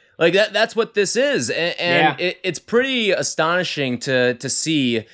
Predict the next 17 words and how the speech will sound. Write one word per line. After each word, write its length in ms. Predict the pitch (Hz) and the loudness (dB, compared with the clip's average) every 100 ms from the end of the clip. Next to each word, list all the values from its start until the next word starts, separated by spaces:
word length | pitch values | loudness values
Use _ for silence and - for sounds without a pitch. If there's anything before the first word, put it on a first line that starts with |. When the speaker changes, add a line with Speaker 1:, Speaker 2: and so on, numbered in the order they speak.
| - - _ _ - - - - | -20 -20 _ _ -20 -18 -16 -4
Speaker 1:
a 100 | 160 | -2
guy 400 | 147 160 170 170 | 2 4 4 2
who, 380 | 156 151 143 139 | 0 -2 0 0
again, 340 | 151 165 98 | 0 0 -2
he 100 | 107 | -4
has 160 | 147 127 | -4 -2
never 300 | 143 165 190 | -2 -2 -4
coached 460 | - 160 147 - | -2 0 0 -4
D 160 | 110 143 | -4 -2
one 280 | 147 147 143 | 2 0 0
men's 300 | 135 131 123 | -2 -2 -6
lacrosse, 560 | - 175 190 131 123 - - _ | -4 0 2 2 -2 -8 -18 _
but 140 | 143 | -4
now 160 | 143 147 | 0 2
he's 160 | 170 156 | 0 -2
taken 360 | 180 170 170 | -4 -2 -2
over 540 | 156 208 160 139 143 | 0 0 0 2 0